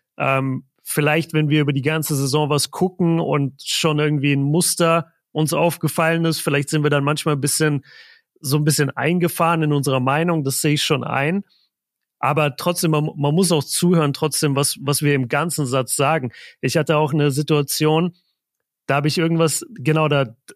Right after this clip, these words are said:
da war irgendwas, ähm, das, das Spiel nach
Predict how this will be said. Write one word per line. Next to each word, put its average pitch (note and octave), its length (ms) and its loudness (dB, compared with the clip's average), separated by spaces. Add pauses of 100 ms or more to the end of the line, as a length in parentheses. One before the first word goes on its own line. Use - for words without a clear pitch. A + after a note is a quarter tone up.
(140)
da B2+ 120 -4
war D3 140 2
irgendwas, D#3 560 0
ähm, C#3 380 -2 (280)
das, C3+ 220 -2
das C#3+ 160 -2
Spiel G3 420 2
nach E3 560 0